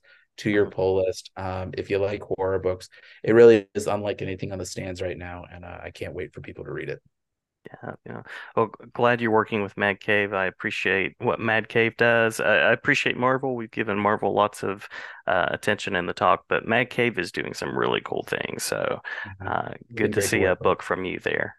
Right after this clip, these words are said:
Speaker 2: as well.
Speaker 1: Yeah.
Speaker 2: Yeah. Well, have we missed anything in the talk through that you wanna make sure to
Speaker 1: No.
Speaker 2: mention?
Speaker 1: Um,
Speaker 2: Um, lots of good things on the way from you,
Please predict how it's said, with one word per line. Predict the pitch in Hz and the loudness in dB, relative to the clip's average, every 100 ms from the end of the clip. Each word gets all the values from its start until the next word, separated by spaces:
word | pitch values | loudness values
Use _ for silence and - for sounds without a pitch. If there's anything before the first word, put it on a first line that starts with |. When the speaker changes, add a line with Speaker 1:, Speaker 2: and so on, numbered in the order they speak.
| - | -10
Speaker 2:
as | - | -8
well. | - - - _ | -6 -8 -10 _
Speaker 1:
Yeah. | 120 101 95 _ _ _ _ _ _ - | -10 -8 -18 _ _ _ _ _ _ -20
Speaker 2:
Yeah. | - - _ - - - - - - 135 | -18 -20 _ -20 -20 -20 -20 -20 -16 2
Well, | 117 - | 2 4
have | 123 | 4
we | 120 117 | 4 4
missed | 123 - 151 | 2 0 0
anything | 143 135 139 | 0 -2 -4
in | 135 | -4
the | 123 | -4
talk | 123 139 - | -2 -4 -4
through | - - - | -10 -10 -12
that | - - | -12 -6
you | 104 | -2
wanna | 104 | 0
make | 107 104 | 0 -2
sure | - 117 | 0 0
to | 104 | 2
Speaker 1:
No. | |
Speaker 2:
mention? | 107 110 - 120 113 117 113 110 - - - - 92 | 0 0 0 0 2 0 -2 -4 -8 -18 -18 -6 0
Speaker 1:
Um, | 92 | 2
Speaker 2:
Um, | 87 80 76 - _ | 2 0 -6 -12 _
lots | 110 131 - | 4 4 4
of | 110 | 2
good | 123 | 0
things | - 123 113 | 2 2 4
on | 117 | 2
the | 104 | 4
way | 107 | 4
from | 147 101 101 | 2 -2 -2
you, | 95 117 | -2 -4